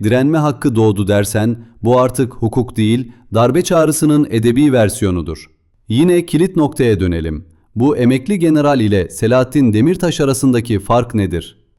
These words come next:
Demirtaş açık açık "Sokağa çıkın." dedi ve kırk altı kişi öldü. Bu kişi ise daha dolaylı,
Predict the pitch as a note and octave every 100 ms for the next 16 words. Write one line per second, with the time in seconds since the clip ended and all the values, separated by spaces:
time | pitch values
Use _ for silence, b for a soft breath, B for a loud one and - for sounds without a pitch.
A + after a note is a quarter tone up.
0 | _ G2 A#2 D3 D3+ C#3+ C3+ - - A#2
1 | F3+ F3+ - D#3 - - A2+ C3 D3 D3
2 | A#2 A#2 G#2 G2 B2 C#3+ - G#2 - B2+
3 | A#2+ B2+ B2+ F#3+ E3 B2+ B2 F#2 D#2 D#2
4 | - _ _ _ - F#3 G3 G3+ F#3 B2
5 | A#2+ A2+ B2+ - G#2+ C3 A#2 G#2 F#2 F2
6 | G#2+